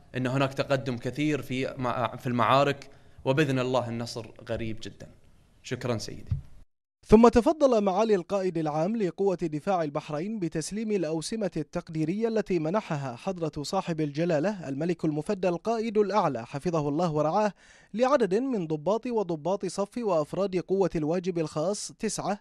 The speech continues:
Speaker 2: التابعة لقوة دفاع البحرين، تقديرا لهم على جهودهم الوطنية المخلصة ودورهم الأخوي الكبير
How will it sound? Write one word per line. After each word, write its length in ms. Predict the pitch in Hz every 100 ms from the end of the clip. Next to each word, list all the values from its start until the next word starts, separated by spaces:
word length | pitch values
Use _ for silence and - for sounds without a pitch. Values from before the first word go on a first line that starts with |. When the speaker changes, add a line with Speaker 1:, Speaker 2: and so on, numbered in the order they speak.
| -
Speaker 2:
التابعة 560 | 139 - 208 196 196 165
لقوة 440 | 151 143 214 196 165
دفاع 380 | 143 139 175 160
البحرين، 540 | 143 143 214 214 196 - - - -
تقديرا 420 | 247 - 294 294
لهم 400 | 233 208 185 262
على 280 | 240 196 185
جهودهم 540 | 156 151 214 202 175 165
الوطنية 540 | 147 147 151 180 180 185
المخلصة 580 | 220 262 165 139 - - _ _ - -
ودورهم 520 | 120 135 180 175 165
الأخوي 460 | 160 156 - 165 180
الكبير 520 | 147 156 196 233 185